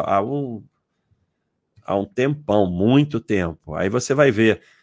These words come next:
Não é o melhor investimento que ele podia fazer, não, mas cada um segue a sua vida, né? E se você pegar aqui vinte e cinco anos,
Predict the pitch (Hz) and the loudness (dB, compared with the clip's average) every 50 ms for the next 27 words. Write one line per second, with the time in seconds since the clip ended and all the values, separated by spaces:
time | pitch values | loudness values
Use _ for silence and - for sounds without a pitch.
0 | _ _ _ _ _ - 135 143 147 151 156 147 135 135 131 127 127 127 123 107 | _ _ _ _ _ 2 4 6 8 10 8 8 8 8 6 6 6 4 4 4
1 | 117 117 113 - - 107 107 110 110 - - 101 95 - - 101 95 101 101 - | 2 2 2 0 -2 -2 -2 -2 -4 -2 -2 -2 -2 0 -2 0 0 0 0 0
2 | 101 104 104 135 165 185 185 156 135 127 113 104 104 113 113 - 190 185 160 165 | -2 0 0 0 0 2 2 2 4 4 2 0 -2 -4 -4 -2 -2 0 2 2
3 | 156 156 170 175 - - 170 160 160 180 - - - 196 196 143 131 139 139 - | 2 2 2 0 0 0 0 0 0 -2 -4 -2 -2 -2 -2 0 0 -2 0 0
4 | 104 95 90 95 107 110 - _ _ _ _ _ _ _ _ _ _ _ _ _ | -2 -2 -2 -4 -6 -8 -12 _ _ _ _ _ _ _ _ _ _ _ _ _
5 | _ - 98 107 117 113 - - 131 127 - - 139 135 - 135 131 127 131 123 | _ -4 0 0 0 0 0 0 0 0 2 0 0 2 4 4 6 8 8 8
6 | 120 - - - 117 113 110 107 101 92 85 80 - _ _ _ _ _ _ _ | 6 4 2 0 2 4 4 4 4 2 0 -2 -8 _ _ _ _ _ _ _
7 | _ _ _ _ _ _ _ _ _ 95 104 131 143 135 - - - 127 123 123 | _ _ _ _ _ _ _ _ _ -2 2 2 2 2 0 0 0 0 0 2
8 | - 117 117 139 160 160 147 127 - - | 2 2 4 4 4 2 0 -2 -4 -8